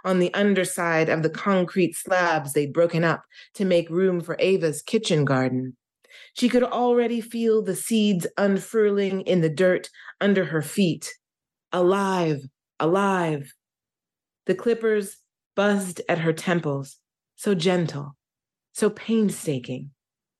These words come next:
Ava could anticipate Cass's movements by the twitch in the fingers of his free hand. Coolness expanded across her scalp in precise vertical stripes.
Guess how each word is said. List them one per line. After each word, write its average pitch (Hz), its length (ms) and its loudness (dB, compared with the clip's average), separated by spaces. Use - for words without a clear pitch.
Ava 240 280 2
could 240 180 0
anticipate 220 720 0
Cass's 208 400 0
movements 202 520 2
by 196 140 0
the 185 120 0
twitch 226 360 -2
in 190 140 2
the 170 80 2
fingers 196 460 2
of 170 160 -2
his 165 200 -4
free 208 300 0
hand. 143 440 -2
Coolness 247 580 2
expanded 214 760 0
across 190 500 -2
her 185 120 -2
scalp 190 540 -2
in 196 140 4
precise 208 680 -2
vertical 190 520 0
stripes. - 720 -2